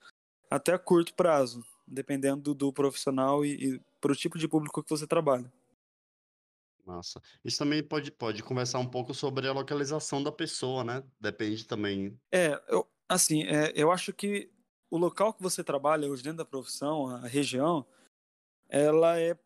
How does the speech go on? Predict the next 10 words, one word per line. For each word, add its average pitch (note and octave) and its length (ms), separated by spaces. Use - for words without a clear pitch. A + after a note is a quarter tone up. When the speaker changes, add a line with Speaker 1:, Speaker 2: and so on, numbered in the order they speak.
Speaker 1:
primordial, F3 920
assim, A#2+ 460
e, B2+ 480
e B2 420
existe D3 400
hoje E3+ 340
um, D3 300
assim, C3+ 240
pras E3 280
pe-, F3+ 220